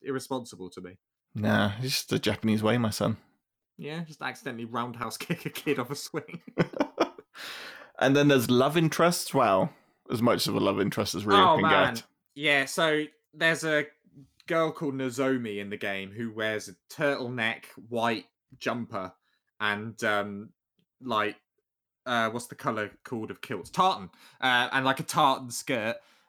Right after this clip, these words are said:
Speaker 1: Um, and she's, you know, she's fit, but, um, she's, she's as socially awkward as everyone else in the game. And just watching them attempt to interact or show any romance to each other is amazing.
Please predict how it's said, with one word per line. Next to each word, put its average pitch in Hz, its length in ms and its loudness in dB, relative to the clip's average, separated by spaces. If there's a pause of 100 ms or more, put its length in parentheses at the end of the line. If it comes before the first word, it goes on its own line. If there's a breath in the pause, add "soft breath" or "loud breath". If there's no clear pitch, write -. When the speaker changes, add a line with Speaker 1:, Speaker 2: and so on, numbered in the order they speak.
(240 soft breath)
Speaker 1:
Um, 127 400 2
and 196 160 -2
she's, 415 420 -6
you 392 80 0
know, 180 140 -4
she's - 200 -6
fit, - 440 0 (160)
but, 170 280 4
um, 175 280 4
she's, 170 420 -4
she's 160 240 -4
as 156 100 -2
socially 160 340 2
awkward 135 260 -2
as 131 80 -2
everyone 127 300 0
else 120 220 0
in 101 120 -10
the 92 40 -10
game. 95 360 -10 (540 soft breath)
And 127 180 0
just 147 260 -2
watching 139 340 -2
them 113 340 -2
attempt - 720 -6
to 110 420 0
interact 120 640 -2
or 107 100 -8
show 113 220 -4
any 101 120 -4
romance 98 500 -4
to 104 120 -12
each 98 160 -10
other 92 260 -6
is 90 80 -12
amazing. 95 380 -12